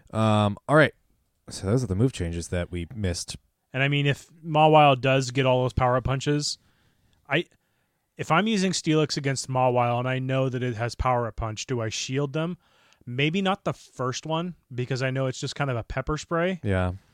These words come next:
Speaker 2: But maybe after the second or third,
Speaker 1: Uh-huh.
Speaker 2: because, well, Ma-, neither of Mawile's charge moves are gonna hurt me, other than power-up punch for the neutral damage, for the super effective damage from the steel.
Speaker 1: Mm-hmm.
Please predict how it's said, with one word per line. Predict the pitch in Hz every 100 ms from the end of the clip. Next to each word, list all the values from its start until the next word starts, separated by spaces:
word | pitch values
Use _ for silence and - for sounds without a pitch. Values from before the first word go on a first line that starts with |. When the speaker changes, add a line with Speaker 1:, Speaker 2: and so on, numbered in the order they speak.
| _ _ -
Speaker 2:
But | 131
maybe | 123 147 165
after | 156 - 139
the | 135
second | - 131 143
or | 131 117
third, | - 120 127 147 165 -
Speaker 1:
Uh-huh. | 95 92 80 - _ -
Speaker 2:
because, | 135 143 139 135 - - _ _ _ _ _ _
well, | 139 143 143
Ma-, | 143 170 190 175
neither | 170 180 202
of | 160
Mawile's | 151 147 151 143 131
charge | - 131 117
moves | 127 113
are | 123
gonna | 123 110
hurt | 117 123
me, | 135 139 _ _ _ _ _ _ _ _
other | 135 143
than | 131 123
power-up | 123 127 123
punch | 127 123
for | -
the | 117
neutral | 113 117 117 127
damage, | 117 120 117 139 131
for | 131
the | 110
super | - 139 123
effective | 123 113 113
damage | 117 117
from | 123 107
the | 101
steel. | - 113 120 - _
Speaker 1:
Mm-hmm. | 107 98